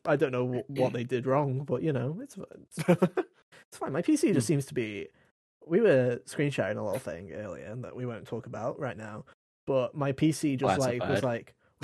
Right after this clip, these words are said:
Speaker 1: "What if I cease to exist?" And just, like, it just, it just went away for a couple of seconds. And it's, I don't know.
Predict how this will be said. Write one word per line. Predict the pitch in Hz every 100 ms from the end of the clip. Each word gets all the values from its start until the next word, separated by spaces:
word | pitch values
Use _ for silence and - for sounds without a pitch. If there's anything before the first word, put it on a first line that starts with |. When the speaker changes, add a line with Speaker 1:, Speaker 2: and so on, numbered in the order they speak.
| 135
Speaker 1:
"What | 131 123 131
if | 117
I | 131 123 123 120
cease | - - 120 -
to | -
exist?" | 127 127 135 127 - - - - _
And | 147 131
just, | 135 -
like, | 135 127
it | 135 123
just, | 131 -
it | 139
just | 135 127
went | 131 135 131
away | 139 135 127
for | -
a | 127
couple | - 131
of | 120
seconds. | 123 120 165
And | 127
it's, | -
I | 214
don't | 185
know. | 123